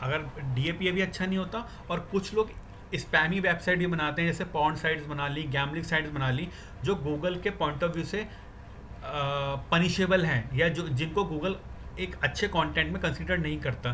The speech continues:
अगर मान लीजिए friends, कोई porn site का, कोई gambling site का bookmark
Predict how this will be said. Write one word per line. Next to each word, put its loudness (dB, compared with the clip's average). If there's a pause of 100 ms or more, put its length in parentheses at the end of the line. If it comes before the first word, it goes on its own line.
(300)
अगर 2
मान 4
लीजिए -2
friends, -2 (920)
कोई 0
porn 0
site 0
का, 0
कोई -2
gambling 2
site 0
का 2
bookmark 0